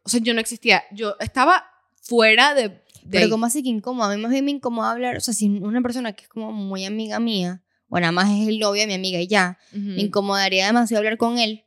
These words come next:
Speaker 1: Exacto,
Speaker 2: Como
Speaker 1: yo
Speaker 2: que yo hablas contigo.
Speaker 1: Exacto. Es que era eso mismo, yo no entendía. Yo esa persona la descarté ese, ese mismo momento, más nunca volví a ser amiga de
Speaker 2: ¿Quién
Speaker 1: ella.
Speaker 2: es? Ahorita me dice.
Speaker 1: Pero, o sea, era
Speaker 2: <laughs>
Speaker 1: literalmente eso. Ella estaba, ella nada más le hablaba a mi novio.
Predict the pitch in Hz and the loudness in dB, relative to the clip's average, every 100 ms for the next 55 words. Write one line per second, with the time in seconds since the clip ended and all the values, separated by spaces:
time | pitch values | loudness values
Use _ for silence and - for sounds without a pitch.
0 | - 277 330 359 262 254 233 226 226 277 | 4 6 6 6 4 8 6 6 0 2
1 | 294 254 254 285 311 415 523 - 349 185 | 2 2 -2 -4 0 2 2 4 6 6
2 | - _ _ - 339 415 427 453 480 539 | 2 _ _ -4 0 4 4 4 2 2
3 | 403 302 311 330 392 415 539 359 - _ | 2 2 2 -2 -2 2 4 4 2 _
4 | _ _ _ _ _ - 196 220 277 285 | _ _ _ _ _ -10 -6 -6 -6 -10
5 | 226 202 - 226 185 185 214 196 190 202 | -12 -12 -14 -18 -18 -18 -16 -14 -12 -12
6 | 190 165 165 165 170 190 190 175 175 175 | -10 -10 -10 -6 -4 -2 -4 -4 -10 -6
7 | 190 214 220 226 220 180 175 190 185 180 | -4 -4 -6 -8 -8 -8 -10 -14 -14 -14
8 | 170 175 160 247 247 233 254 269 247 254 | -14 -16 0 6 6 6 2 2 2 2
9 | 349 339 240 208 233 254 254 220 214 - | 0 2 4 4 2 -2 -2 -2 -6 0
10 | 214 226 262 294 - 233 233 254 285 302 | 0 0 0 0 0 -2 -2 -2 -2 -2
11 | 285 370 330 214 208 190 160 143 | -2 -2 -4 -2 -2 -2 -4 -8